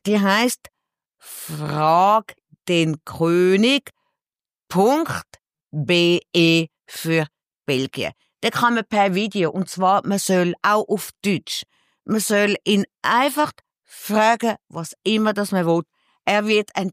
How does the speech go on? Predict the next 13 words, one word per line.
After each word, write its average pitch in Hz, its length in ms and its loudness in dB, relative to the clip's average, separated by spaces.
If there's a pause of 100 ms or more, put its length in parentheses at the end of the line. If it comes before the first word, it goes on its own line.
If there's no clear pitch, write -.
Teil 185 380 2
davon 170 540 -2
beantworten. 208 960 0
Das 247 120 -6
finde 175 240 -2
ich 151 40 -10
geschickt. - 420 -4
Sie 208 120 -2
nehmen 185 300 -2
sich 185 160 -4
raus, 202 200 0
nicht 202 280 0
sagen, 202 280 0